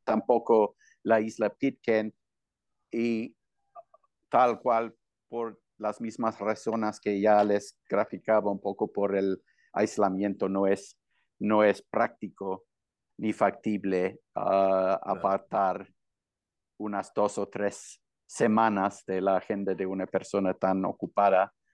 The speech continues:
Speaker 1: como para, ah, visitar la isla por unas horitas nada más.
Speaker 2: Nada más.
Speaker 1: Pero sí, sin duda, sí, ella visitó la gran mayoría de,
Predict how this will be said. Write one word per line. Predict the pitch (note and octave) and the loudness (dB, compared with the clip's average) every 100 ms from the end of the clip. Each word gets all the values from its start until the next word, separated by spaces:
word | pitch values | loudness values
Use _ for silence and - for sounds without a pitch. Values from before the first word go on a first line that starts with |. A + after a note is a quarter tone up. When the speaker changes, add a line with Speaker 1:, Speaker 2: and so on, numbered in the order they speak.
| _ | _
Speaker 1:
como | - G2 F2+ | -2 0 2
para, | - F#2+ F2+ F2+ _ _ _ _ _ - | 0 2 2 0 _ _ _ _ _ -6
ah, | G2 | -4
visitar | F2+ F#2+ F#2+ - G2 F2+ | -4 -10 -8 0 2 4
la | F#2 F#2 | 2 2
isla | G2 G2 | 0 -4
por | - - F2+ F2 _ _ _ | -6 -6 -8 -8 _ _ _
unas | F#2+ F2+ F#2 - - - | -4 -2 -2 -8 -18 -4
horitas | F#2 G2 G#2 G2 E2+ - | 0 2 2 2 0 0
nada | F#2 F2 | -4 -2
más. | E2+ | -2
Speaker 2:
Nada | E2+ D#2+ D#2+ | -6 -12 -2
más. | E2 | 2
Speaker 1:
Pero | C3 | 4
sí, | C3+ D#3 D#3 D3+ - | 6 6 6 4 -4
sin | - F3 | 0 2
duda, | D#3+ D3 C3+ C#3 - | 4 4 2 0 -2
sí, | - D#3 D3 C3 | -12 -8 -8 -8
ella | A#2+ A#2+ A#2+ A#2 A2+ _ | -8 -2 2 2 0 _
visitó | A2 G#2+ A2+ - B2 B2+ B2+ _ _ _ | -18 -14 -14 -2 0 0 -2 _ _ _
la | - G#2 | -4 -4
gran | G#2 A2 | -2 -4
mayoría | G#2+ G#2 G#2 G#2 | -2 -6 -4 -6
de, | G2 F#2+ F#2 | -4 -6 -6